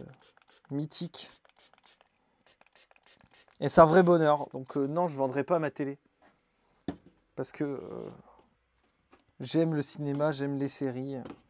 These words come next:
<laughs> Et j'aime bien regarder Top Chef aussi.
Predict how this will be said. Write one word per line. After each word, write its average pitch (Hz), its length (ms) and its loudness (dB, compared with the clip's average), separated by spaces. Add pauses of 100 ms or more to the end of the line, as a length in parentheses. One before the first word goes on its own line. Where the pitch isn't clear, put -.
(1400)
<laughs> 117 200 -20 (1700)
Et 143 60 0
j'aime 156 200 4
bien 180 120 8
regarder 151 300 6
Top 160 240 2
Chef 156 300 -4
aussi. 123 260 -12